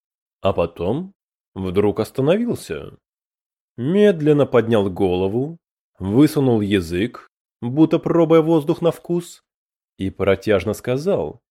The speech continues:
«Я чувствую твой запах! Ты не мылась больше суток».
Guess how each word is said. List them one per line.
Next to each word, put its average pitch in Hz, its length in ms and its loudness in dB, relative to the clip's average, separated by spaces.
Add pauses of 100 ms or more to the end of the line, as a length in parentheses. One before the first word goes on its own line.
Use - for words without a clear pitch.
(240)
«Я 127 440 4
чувствую 139 1120 2
твой 143 380 4
запах! 131 1160 2 (580)
Ты 202 240 0
не 190 160 4
мылась 165 640 6
больше 135 680 2
суток». 104 1200 0